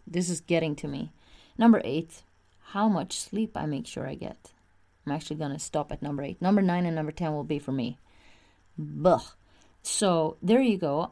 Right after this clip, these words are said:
I'm ju-, not gonna dive into them in more detail.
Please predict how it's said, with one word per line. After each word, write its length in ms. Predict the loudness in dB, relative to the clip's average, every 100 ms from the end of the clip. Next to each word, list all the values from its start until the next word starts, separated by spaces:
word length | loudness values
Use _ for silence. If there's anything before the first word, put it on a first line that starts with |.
| -6
I'm 200 | -2 2
ju-, 140 | 2 2
not 280 | 2 2
gonna 160 | 2 2
dive 240 | 2 2
into 220 | 2 0 0
them 280 | -2 -2 -8 _ _ 0
in 180 | 10 12
more 220 | 12 6
detail. 680 | 0 -2 -4 -2 -2 0 -2